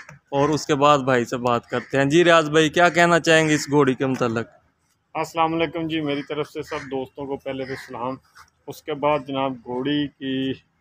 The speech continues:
Speaker 2: माशाल्लाह खूबसूरती आला किस्म की है, घोड़ी के पॉइंट पूरे हैं। जो पॉइंट हमारे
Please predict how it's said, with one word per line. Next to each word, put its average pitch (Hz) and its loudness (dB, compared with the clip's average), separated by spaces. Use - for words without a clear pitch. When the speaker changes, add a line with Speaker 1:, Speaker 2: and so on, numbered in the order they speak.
Speaker 2:
माशाल्लाह 135 -4
खूबसूरती 135 -12
आला 156 2
किस्म 147 -8
की 135 -4
है, 131 2
घोड़ी 131 -6
के 139 -4
पॉइंट 139 -4
पूरे 135 -4
हैं। 135 -2
जो 131 -6
पॉइंट 135 -4
हमारे 127 -4